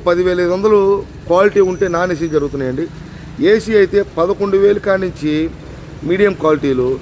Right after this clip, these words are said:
హైయెస్ట్ మార్కెట్ జనరల్గా జరిగే మార్కెట్ పదమూడు వేల ఐదు వందలు అయితే అక్కడి నుంచి ఆరు రూపాయలు, ఏడు రూపాయలు, ఎనిమిది రూపాయలు సూపర్ క్వాలిటీలు అండి. తేజ నిన్న మీరు వీడియోలో చూసుంటారు, సూపర్ డీలక్స్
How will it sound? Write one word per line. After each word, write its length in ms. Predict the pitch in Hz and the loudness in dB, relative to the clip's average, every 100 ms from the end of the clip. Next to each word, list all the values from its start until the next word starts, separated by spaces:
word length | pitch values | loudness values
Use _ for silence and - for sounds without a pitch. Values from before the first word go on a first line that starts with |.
| - - - 139 | -10 -16 -6 0
హైయెస్ట్ 380 | 214 226 - 196 | 4 2 2 0
మార్కెట్ 440 | 190 185 190 180 185 185 185 - - - 202 | 0 0 -2 -4 -4 -2 -2 -4 -12 -4 0
జనరల్గా 460 | 233 254 247 240 202 | 2 2 2 2 2
జరిగే 240 | 214 208 220 202 | 0 2 0 0
మార్కెట్ 380 | 196 190 202 202 - | -2 -2 -2 -2 -2
పదమూడు 360 | 170 185 196 196 | -2 0 0 2
వేల 180 | 190 185 | 2 0
ఐదు 100 | 175 | 0
వందలు 180 | 180 208 185 | 0 2 2
అయితే 200 | 175 180 185 - - - - - - 160 | 2 -2 -2 -8 -14 -16 -18 -18 -6 -6
అక్కడి 200 | - 214 | -2 0
నుంచి 200 | 233 - 220 196 185 | 0 0 0 2 4
ఆరు 120 | 202 | 2
రూపాయలు, 300 | 202 156 202 196 | 2 2 2 2
ఏడు 100 | 190 180 | 0 0
రూపాయలు, 240 | 185 180 | 0 2
ఎనిమిది 200 | 175 185 175 | 0 -2 -4
రూపాయలు 300 | - 180 165 - | -2 -2 -2 0
సూపర్ 400 | 214 226 240 226 | 0 2 0 0
క్వాలిటీలు 380 | 208 202 180 165 143 | 2 2 2 0 0
అండి. 160 | 117 - - - - - | -4 -10 -12 -12 -12 -2
తేజ 240 | 185 208 226 208 | 0 2 0 0
నిన్న 120 | 196 185 | -2 -2
మీరు 100 | 175 175 | 0 0
వీడియోలో 280 | 190 208 190 175 | 2 2 2 -2
చూసుంటారు, 480 | 165 165 147 151 180 - - - - | -4 -4 -2 -4 -6 -12 -18 -16 -6
సూపర్ 340 | - 220 220 214 | 2 2 2 2
డీలక్స్ 340 | 202 196 160 | 4 4 0